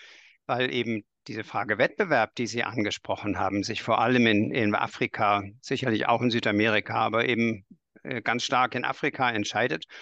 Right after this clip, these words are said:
Und die Wissenschaftsaußenpolitik von China, die ja extrem ausgebaut worden ist und die neue Seidenstraße hat ja eine ganz starke Science-Diplomacy-Schiene.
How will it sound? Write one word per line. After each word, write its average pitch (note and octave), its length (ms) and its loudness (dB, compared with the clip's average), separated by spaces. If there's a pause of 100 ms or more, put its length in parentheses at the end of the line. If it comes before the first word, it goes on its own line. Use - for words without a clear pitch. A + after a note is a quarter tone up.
(500)
Und C3+ 360 -2
die B2+ 400 4
Wissenschaftsaußenpolitik C#3 1300 -2
von A#2+ 160 -4
China, F3 380 4
die A2+ 140 -4
ja G#2+ 140 2
extrem - 600 2
ausgebaut F#2+ 720 -2
worden F#2+ 300 0
ist - 180 -4
und A2 180 -4
die A2 300 2 (340)
neue B2+ 280 4
Seidenstraße B2+ 840 2
hat B2 140 -8
ja B2+ 80 2
eine A#2+ 160 2
ganz F#3+ 400 0
starke - 420 -4
Science-Diplomacy-Schiene. A#2+ 1400 -2